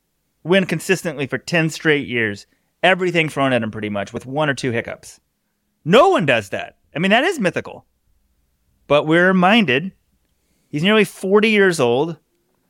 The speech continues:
Boston, you gotta respect the course. And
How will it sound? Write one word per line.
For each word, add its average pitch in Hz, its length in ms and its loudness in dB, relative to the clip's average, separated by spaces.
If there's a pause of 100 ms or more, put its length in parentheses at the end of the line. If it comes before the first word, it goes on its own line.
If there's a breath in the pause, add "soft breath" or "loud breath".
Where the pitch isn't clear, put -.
(400)
Boston, 208 560 0 (160)
you 120 100 -6
gotta 135 160 2
respect 165 300 0
the - 80 -2
course. 117 500 -4 (320)
And 165 380 -6